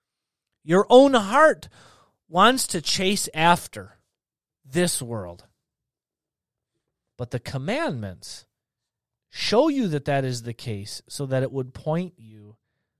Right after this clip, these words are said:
back to Jesus, so that it would restrain you. Back in the Catechism, page one hundred and five now,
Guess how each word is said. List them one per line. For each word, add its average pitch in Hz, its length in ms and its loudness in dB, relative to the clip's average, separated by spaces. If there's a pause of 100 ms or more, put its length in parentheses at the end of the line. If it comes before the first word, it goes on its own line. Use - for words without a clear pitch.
(160)
back 127 260 -2
to 101 100 -10
Jesus, 107 760 -6 (260)
so 156 180 2
that 139 140 4
it 123 100 -4
would 120 180 -6
restrain 110 600 -6
you. 90 240 -18 (1800)
Back 180 200 6
in 185 80 2
the 160 40 0
Catechism, 175 520 4
page 175 240 2
one 170 200 6
hundred 180 260 6
and 139 140 4
five 220 360 4
now, 143 240 4